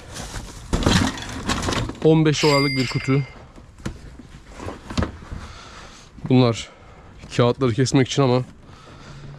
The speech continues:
para etmiyor arkadaşlar. Bunun değeri beş dolar. Üstü de var.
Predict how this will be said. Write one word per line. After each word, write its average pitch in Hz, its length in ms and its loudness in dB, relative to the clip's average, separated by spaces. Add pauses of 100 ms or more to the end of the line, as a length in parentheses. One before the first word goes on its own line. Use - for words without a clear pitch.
(200)
para 127 220 6
etmiyor 131 280 2
arkadaşlar. 110 500 0 (1000)
Bunun 131 200 6
değeri 123 260 6
beş 127 240 2
dolar. 120 240 2 (1500)
Üstü - 260 -4
de 127 60 4
var. 120 240 2